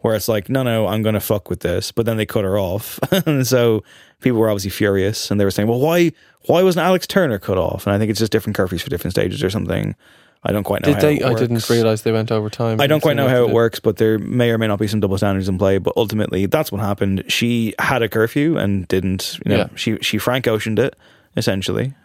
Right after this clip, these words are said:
Speaker 1: And, you know,
Speaker 2: Mm-hmm.
Speaker 1: this is what we expect of our, uh, you know, of our genius artists, per-,
Speaker 2: Yes.
Speaker 1: perhaps. But I kinda feel like you can't get too mad at Glastonbury security for doing their job. She, uh, knowingly
Speaker 2: What?
Speaker 1: went on stage half an hour late.
Speaker 2: Yes. I mean,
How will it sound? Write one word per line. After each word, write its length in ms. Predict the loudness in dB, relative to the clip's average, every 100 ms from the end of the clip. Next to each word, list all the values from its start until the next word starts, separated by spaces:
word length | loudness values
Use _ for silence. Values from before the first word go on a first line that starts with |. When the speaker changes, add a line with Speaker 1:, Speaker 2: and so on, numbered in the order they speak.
| -10
Speaker 1:
And, 120 | -2 2
you 60 | 2
know, 40 | 2
Speaker 2:
Mm-hmm. 40 |
Speaker 1:
this 160 | 0 -2
is 80 |
what 100 | 0
we 60 | 0
expect 380 | -2 -2 -4 -2
of 100 | 0
our, 400 | 0 2 0 0
uh, 80 | -2
you 120 | -2
know, 80 | -4 -8 _
of 80 | -4
our 100 | -2
genius 380 | -2 -2 -2 0
artists, 320 | 0 -2 -2
per-, 60 | 0
Speaker 2:
Yes. 280 | 2 2 -2
Speaker 1:
perhaps. 440 | -2 -2 -6 -14 _ _ -20 _ 0
But 100 | 0
I 80 |
kinda 220 | 2 0 2
feel 160 | 2
like 180 | 2 0
you 80 | -2
can't 280 | -2 -2 -2
get 140 | -4
too 160 | -2 0
mad 160 | 0
at 80 | 0
Glastonbury 460 | 0 0 0 -2 -2
security 340 | 0 0 0
for 80 | -2
doing 200 | -2 0
their 100 | 2
job. 340 | 2 0 -2 -8 _ _ _ -8
She, 360 | 0 0 0 -4 -10 -4
uh, 120 | -4
knowingly 1000 | -2 -2 2 4 4 2 2 2 2 0 -4
Speaker 2:
What? 240 | 2 4 4
Speaker 1:
went 120 | 2
on 100 | 2
stage 180 | 2 2
half 200 | 0 2
an 60 | 2
hour 100 | 4
late. 240 | 2 2
Speaker 2:
Yes. 500 | 2 2 2 -6 -12 -2
I 140 | 2 2
mean, 440 | 4 2 2 -2